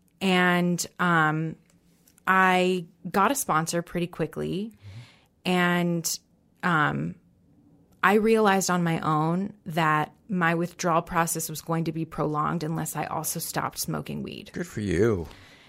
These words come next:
Speaker 1: Yeah. So I stopped smoking weed, and what I,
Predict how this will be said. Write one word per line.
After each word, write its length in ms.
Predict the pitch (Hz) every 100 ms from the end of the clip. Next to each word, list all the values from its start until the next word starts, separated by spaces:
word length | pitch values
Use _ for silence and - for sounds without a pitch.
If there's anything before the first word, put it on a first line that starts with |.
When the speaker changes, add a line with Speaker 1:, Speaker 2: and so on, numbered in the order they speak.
| _ -
Speaker 1:
Yeah. 380 | 170 165 - - - - - -
So 460 | - 196 180 180
I 120 | - 175
stopped 420 | - 208 190 226
smoking 520 | - 226 208 208 175
weed, 420 | 180 202 170 170 -
and 200 | 180 175
what 140 | 170
I, 100 | 165